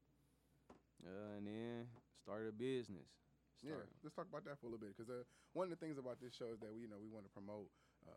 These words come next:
Speaker 2: entrepreneurship. Uh, people are here, uh, <clears throat> stepping away from the regular nine-to-five and building something for themselves, building their own piece of the pie. So, uh,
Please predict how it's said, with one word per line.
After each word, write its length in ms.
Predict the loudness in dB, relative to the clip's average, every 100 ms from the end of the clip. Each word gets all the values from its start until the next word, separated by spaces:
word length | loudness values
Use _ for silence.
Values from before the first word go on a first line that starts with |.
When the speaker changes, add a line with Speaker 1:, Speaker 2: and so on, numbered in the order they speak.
| -4
Speaker 2:
entrepreneurship. 720 | -4 -2 -4 -4 -4 -4 -6 -8 -20 -20 -12
Uh, 120 | -8
people 280 | -6 -4 -2
are 120 | -2
here, 280 | -2 -2 -4 -8
uh, 100 | -8 -6
<clears throat> 360 | -4 -2 0 0
stepping 160 | 0 0
away 220 | 2 0
from 480 | -2 -4 -4 -6 -10 -10
the 100 | -8
regular 300 | -4 -4 -4 -4
nine-to-five 680 | -2 -2 -4 -2 -2 -2 -6 -8
and 140 | -2
building 360 | 0 0 -4 -8 -8
something 240 | -6 -6 -8
for 120 | -8
themselves, 520 | -8 -10 -12 -12 -16 -20 -20 -16 2
building 280 | 4 4 -2
their 200 | -4 -6
own 400 | -6 -6 -6 -8 -10
piece 160 | -6 -4
of 60 | -6
the 60 | 0
pie. 280 | 0 0 -8 -20 -18 -18 -6
So, 140 | 0 2
uh, 240 | 2 0